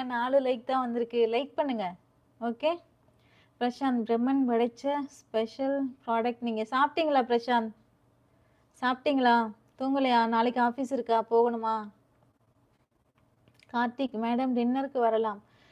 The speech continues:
வரலாமா? நான் இன்னும் குக் பண்ணல, என்ன குக் பண்ண போறேன்னு தெரியல. அப்புறம்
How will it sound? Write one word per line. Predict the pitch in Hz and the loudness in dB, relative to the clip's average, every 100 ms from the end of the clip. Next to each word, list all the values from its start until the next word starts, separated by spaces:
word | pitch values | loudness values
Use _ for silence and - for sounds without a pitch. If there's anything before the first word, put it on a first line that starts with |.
| _ _ - | _ _ -2
வரலாமா? | 226 262 247 233 226 | 2 2 2 2 2
நான் | 208 220 240 247 | 0 0 0 -2
இன்னும் | 233 247 269 | -4 -6 -6
குக் | 269 - - | -8 -6 -2
பண்ணல, | 277 254 240 | 0 2 2
என்ன | 220 233 254 | 2 -2 -8
குக் | 254 - | -8 -4
பண்ண | 262 247 | -4 -2
போறேன்னு | 240 233 240 240 | 2 2 2 2
தெரியல. | 226 233 226 208 202 - _ _ _ _ _ _ _ _ _ _ _ _ _ _ _ _ _ _ _ _ _ _ _ _ _ _ _ _ _ _ _ _ _ _ _ | 2 4 2 0 -4 -12 _ _ _ _ _ _ _ _ _ _ _ _ _ _ _ _ _ _ _ _ _ _ _ _ _ _ _ _ _ _ _ _ _ _ _
அப்புறம் | 214 220 - 254 247 | -8 -8 -4 -2 -2